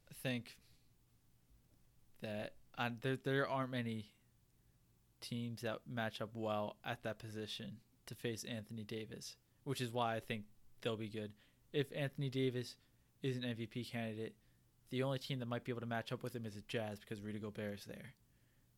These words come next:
Anybody else, he's gonna, he's gonna work, get average thirty against everybody. And I think that, that'll lead him to more wins than people will suspect, because it will be A D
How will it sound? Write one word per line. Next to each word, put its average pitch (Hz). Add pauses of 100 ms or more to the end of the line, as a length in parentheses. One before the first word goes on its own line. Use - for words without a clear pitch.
(240)
Anybody 135
else, 117
he's 117
gonna, 117
he's 123
gonna 117
work, 110
get 113 (140)
average 113
thirty 110
against 104
everybody. 107 (1200)
And 117
I 113
think 120
that, 117
that'll 120
lead 120
him 110
to 110
more 110 (420)
wins 117
than 113
people 120
will 113
suspect, - (720)
because 120 (220)
it 139
will 131
be 131 (960)
A 143
D 131